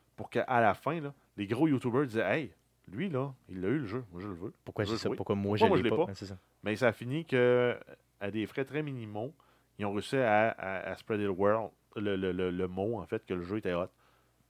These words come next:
Speaker 1: Ben, Bethesda a pris l'approche opposée. On, les autres, ils ont mis la grosse pièce, ils ont attiré tout le monde, hébergement, bouffe,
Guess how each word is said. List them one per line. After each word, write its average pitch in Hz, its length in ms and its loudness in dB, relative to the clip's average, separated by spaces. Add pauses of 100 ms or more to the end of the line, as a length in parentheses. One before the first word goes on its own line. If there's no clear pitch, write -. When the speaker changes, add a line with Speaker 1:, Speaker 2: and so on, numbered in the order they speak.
(120)
Speaker 1:
Ben, 85 160 -10
Bethesda 92 360 -6
a 123 40 -6
pris 113 160 -8
l'approche 98 560 -2
opposée. 107 540 -2
On, 92 80 -6
les 92 100 -6
autres, 120 120 -6
ils - 40 -6
ont 98 40 -6
mis 104 60 -6
la 98 120 0
grosse 98 300 -6
pièce, 117 340 0
ils 120 60 -8
ont 104 80 -4
attiré 101 300 -4
tout 123 120 0
le 104 60 -4
monde, 120 380 2
hébergement, 117 680 0
bouffe, 120 500 -4